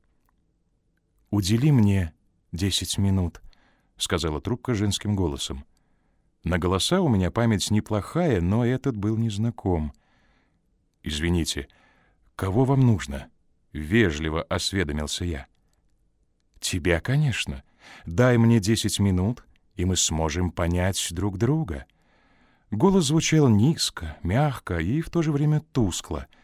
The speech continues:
«Понять друг друга? Я имею в виду чувства». Я заглянул на кухню.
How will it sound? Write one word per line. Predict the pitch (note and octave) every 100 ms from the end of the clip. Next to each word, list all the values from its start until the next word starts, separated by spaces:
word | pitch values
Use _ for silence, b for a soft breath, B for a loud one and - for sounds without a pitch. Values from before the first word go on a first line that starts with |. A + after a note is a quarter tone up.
| b b b b b _ _ _ _ _
«Понять | - D2 D2 F2+ A2+ - -
друг | D#2 E2+ D2
друга? | C#2+ E2+ E3+ F3+ G2 C2+ _ _ _ _ _ _ _ _ _ -
Я | E2 F#2 F#2+
имею | F#2+ G2 F#2+ F#2
в |
виду | F#2 F2 F#2+ F#2+ E2 - _ _ _
чувства». | - - C3 A#2 - - D2+ C#2+ - _ _ _ _ _ _ _ _ _ _ _ _ _ _ _ _ _
Я | G2+ D3
заглянул | C3 A#2+ A#2+ A#2 B2
на | A#2+
кухню. | A#2+ - F2 - F2 D#2